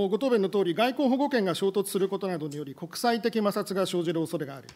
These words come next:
すなわち、二重国籍であった場合に、どちらの国に属しているのか定かでないということで、揉める可能性があるということです。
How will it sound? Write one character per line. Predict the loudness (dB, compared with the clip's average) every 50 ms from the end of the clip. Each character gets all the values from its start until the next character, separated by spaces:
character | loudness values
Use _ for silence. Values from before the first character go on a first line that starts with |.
| -20 -20 -20 -20 -20 -14
す | -6 -2
な | -2 0
わ | 0
ち、 | 0 -2
二 | -2 -2
重 | -2 -4 -4
国 | -4 -6 -6 -2
籍 | -4 -4 -2 0
で | 0 -2
あ |
っ | -2 0
た | -2 -2 0
場 | 0 0 0 0
合 | 0
に、 | 0 0 0 0 -2 -4 -4
ど | -4 -4
ち | -2 0
ら | 0 0 0
の | 0 -2
国 | -2 -2 -2 -2 -2
に | -2
属 | -4 -4 -4 -4 -4
し | -4 -2
て | -2 -2
い | -2
る | 0 -2
の | -4
か | -6 -8 -4
定 | -2 0 0 0 -2
か | -2 -4
で | -4
な | -2 -2 -2
い | -2 -4
と | -6
い | -8 -8
う | -10
こ | -10 -10
と | -10
で、 | -8
揉 | -4 -2 0
め | 0 2 2
る | 2 0
可 | 0 0
能 | 2 0
性 | 0 0 -2 -2
が | -2
あ | -2
る | -4
と | -6 -12 -16 -16
い | -16
う | -18 -20
こ | -20 -20
と | -20
で | -18 -14 -12
す。 | -12 -12